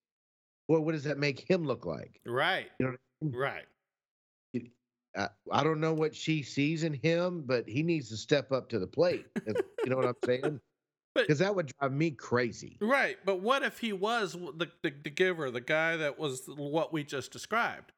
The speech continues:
Speaker 2: What if he was the kind of guy that's like, "Okay, honey, I know you've been busy all week and you've been taking care of the kids, and I really appreciate it.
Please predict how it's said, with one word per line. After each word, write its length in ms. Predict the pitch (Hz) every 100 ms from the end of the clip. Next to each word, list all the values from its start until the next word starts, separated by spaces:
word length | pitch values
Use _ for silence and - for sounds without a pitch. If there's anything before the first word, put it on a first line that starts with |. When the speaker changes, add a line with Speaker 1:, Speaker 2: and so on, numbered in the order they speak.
| _ _ _ -
Speaker 2:
What 240 | 147 151
if 160 | 139 -
he 500 | 180 196 180 156 147
was 320 | 135 135 127
the 80 | 135
kind 260 | - 139
of 80 | 131
guy 360 | 131 123 120 123
that's 280 | 117 -
like, 300 | 139 123 117
"Okay, 300 | 143 - 156
honey, 280 | 131 151 147
I 60 | 139
know 140 | 135
you've 200 | 143 135
been 120 | 135
busy 300 | 127 135 139
all 180 | 131 131
week 260 | 131 131 -
and 160 | 110
you've 80 | 123
been 140 | 135 117
taking 240 | 147 139
care 160 | - 143
of 60 |
the 60 | 131
kids, 300 | - 135 127
and 100 | 131
I 40 |
really 260 | 127 151 147
appreciate 540 | 135 156 135 - 139
it. 80 | 127